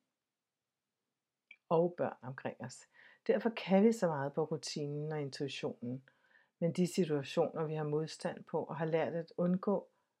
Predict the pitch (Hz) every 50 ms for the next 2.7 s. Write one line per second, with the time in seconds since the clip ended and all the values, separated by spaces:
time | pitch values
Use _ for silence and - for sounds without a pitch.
0 | _ - 143 139 - - - - 156 151 143 - - 165 175 170 151 127 127 -
1 | - 151 - - - 180 160 - - - - - 190 190 - _ _ _ _ _
2 | _ _ _ - - 233 - - 202 196 - 143 196